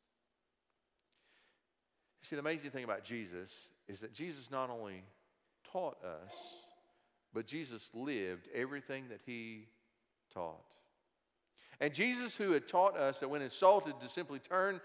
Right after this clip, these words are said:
the other cheek, he modeled this for us as all of these people insulted him. You see, Jesus did not endure this because he had no other options. Jesus endured this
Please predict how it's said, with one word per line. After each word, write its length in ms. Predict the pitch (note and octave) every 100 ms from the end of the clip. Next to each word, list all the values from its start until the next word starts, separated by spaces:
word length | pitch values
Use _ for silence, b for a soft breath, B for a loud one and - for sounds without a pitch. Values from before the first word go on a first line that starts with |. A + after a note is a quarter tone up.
| B B
the 100 | D3+
other 160 | F3 F#3
cheek, 340 | - C#3+ A#2+ - - - _ _ _
he 120 | A#2+
modeled 360 | A2 B2+ C#3 G2+
this 160 | F#2+ -
for 300 | A#2 G2 F2+
us 140 | F2
as 100 | G2
all 380 | A#2+ D3 F#3+ F#3
of 80 | E3
these 240 | E3 - -
people 480 | B2+ F#2+ - D#2+ D#2 _ _ _ _ _ -
insulted 560 | G2+ - A#2+ G2 F#2
him. 240 | E2+ D#2+ D2 D#2 _ _ _ _ b b b b
You 60 |
see, 220 | E3 A#3
Jesus 760 | E3+ B3 C4 G3+ D#3+ - - - - b -
did 140 | E3
not 220 | F3+ F#3
endure 400 | F3 C#3 C#3 G3
this 240 | D#3 A#2 A2
because 360 | - B2 C3+
he 80 | C3
had 140 | C3 B2
no 140 | A#2
other 200 | G2+ F#2+
options. 480 | C#3+ E3+ - G#2+ G2+
Jesus 340 | A#3 F3 B2 - -
endured 340 | E3+ B2+ G#3+ C3
this 240 | A#2 -